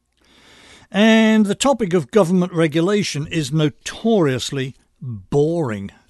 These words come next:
to voters. To everybody, in fact. A friend of mine,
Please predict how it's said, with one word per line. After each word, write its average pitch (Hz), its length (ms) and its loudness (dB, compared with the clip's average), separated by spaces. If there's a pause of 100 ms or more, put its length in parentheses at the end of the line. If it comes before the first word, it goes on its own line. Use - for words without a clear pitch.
(100)
to 131 200 -4
voters. 117 760 -8 (1600)
To 147 160 0
everybody, 131 500 -2
in 110 140 -8
fact. 113 460 -10 (760)
A 147 60 -4
friend 185 320 6
of 147 80 0
mine, 175 600 0